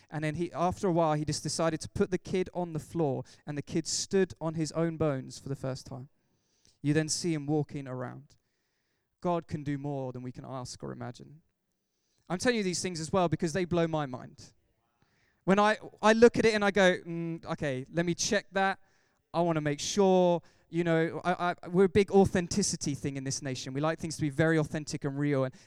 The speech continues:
and, and, and I, you know, I was like, "Can it, this really be true?" But I'm trying to increase your faith that God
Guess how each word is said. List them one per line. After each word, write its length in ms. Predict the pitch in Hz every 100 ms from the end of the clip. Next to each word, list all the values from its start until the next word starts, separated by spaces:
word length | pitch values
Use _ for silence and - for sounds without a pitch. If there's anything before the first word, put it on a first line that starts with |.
| -
and, 160 | 156
and, 160 | 160 170
and 180 | 170 170
I, 140 | 170 156
you 120 | 180
know, 120 | 160
I 60 | 151
was 120 | 151
like, 160 | 170 -
"Can 180 | - 185
it, 160 | 175
this 200 | 165 -
really 340 | 160 175 185 185
be 160 | 170
true?" 400 | 160 - 170 147 127 - _
But 120 | 175
I'm 80 | 165
trying 260 | - 208
to 60 | 214
increase 420 | 185 - 196 -
your 80 | 165
faith 320 | - 175 147
that 160 | 156 151
God 380 | 185 180 180